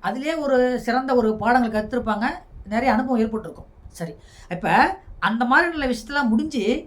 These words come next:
இப்ப அவங்க வாழ்க்கையில ஒரு நல்ல விஷயம், ஒரு புத்துணர்வான விஷயம் நடந்தா, நடந்துகிட்டு இருக்கு. இப்ப ஒரு வருஷம் ஆ-, ஒரு ஏழு, எட்டு மாசம் ஆகுது. அப்ப நல்ல விஷயம் நடக்கிறது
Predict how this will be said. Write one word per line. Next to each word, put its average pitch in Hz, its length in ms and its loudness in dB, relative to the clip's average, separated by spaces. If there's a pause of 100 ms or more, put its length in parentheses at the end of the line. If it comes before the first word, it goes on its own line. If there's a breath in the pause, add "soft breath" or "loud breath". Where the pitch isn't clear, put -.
(240 soft breath)
இப்ப 254 240 2
அவங்க 226 180 2
வாழ்க்கையில 247 440 2 (300)
ஒரு 254 200 0
நல்ல 302 320 2
விஷயம், 240 300 -4
ஒரு 233 100 0
புத்துணர்வான 302 600 -4
விஷயம் 240 280 -4
நடந்தா, 208 400 -2
நடந்துகிட்டு 202 300 -2
இருக்கு. 170 160 -4
இப்ப 175 260 -8
ஒரு 180 80 -2
வருஷம் 208 240 -2
ஆ-, 233 240 2
ஒரு 180 280 -6
ஏழு, 202 140 -6
எட்டு 220 140 -4
மாசம் 233 240 -2
ஆகுது. 233 340 2 (720 soft breath)
அப்ப 247 260 2
நல்ல 247 220 4
விஷயம் 247 220 0
நடக்கிறது 202 440 0